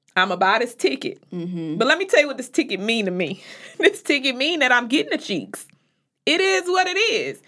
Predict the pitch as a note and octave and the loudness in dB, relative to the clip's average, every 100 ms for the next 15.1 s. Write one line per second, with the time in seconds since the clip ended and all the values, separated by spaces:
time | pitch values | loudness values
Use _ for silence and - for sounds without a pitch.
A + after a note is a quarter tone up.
0 | _ - _ _ - A#3 C4 C4+ A#3+ G#3+ | _ -20 _ _ -2 0 0 -2 -2 2
1 | F4+ G4+ D#4+ D#4+ D4 B3+ B3+ C4 G3 E3 | 4 4 4 2 0 -2 -2 -2 -2 -4
2 | F#3 G#3 F#3+ C4 F4+ C#4 C4+ C#4+ A#3 A3 | -6 -6 0 2 4 2 0 2 4 4
3 | G3+ - F3+ - D#3+ G#3+ G#3 B3 E4 - | 2 -4 -2 0 -2 -2 -4 -4 -4 -2
4 | B3+ B3 A3+ C#4 D4+ _ _ _ _ - | -2 -2 -4 -6 -8 _ _ _ _ -4
5 | B3 A#3 A3+ A3+ B3+ C4 - G#3+ F#3+ F3+ | -2 2 2 2 -2 -4 2 4 2 0
6 | G#3+ - _ _ _ _ _ _ _ _ | -6 -10 _ _ _ _ _ _ _ _
7 | _ G3+ A3+ A3+ A3 G3+ G3+ G3 G3+ G3 | _ -2 4 4 4 4 4 4 2 0
8 | G3 E3 - - _ _ - F3 E3 G3+ | 0 0 -4 -10 _ _ -6 -2 2 2
9 | G3+ G#3+ G#3 G#3 F#3+ F#3 F3+ E3 C3 - | 0 0 2 2 2 2 -2 -2 -4 -4
10 | - A3+ A3 G#3+ A3+ _ _ _ _ A3+ | -2 4 4 2 -2 _ _ _ _ -4
11 | D4 E4+ E4+ D#4+ E4+ C4 D#4+ D4+ C4+ C#4 | 2 4 4 2 0 0 0 0 2 4
12 | D#4+ F#4+ C#4 F#3 F3+ _ _ _ _ _ | 4 2 -2 -6 -8 _ _ _ _ _
13 | _ - D3+ F3+ F#3+ G#3+ A3 F#3 F3+ F3+ | _ -4 0 0 2 0 0 0 4 6
14 | F#3 F#3 G3 D4 C#4 A#3+ A#3+ A3+ - F#3 | 6 4 4 4 4 4 4 2 0 -6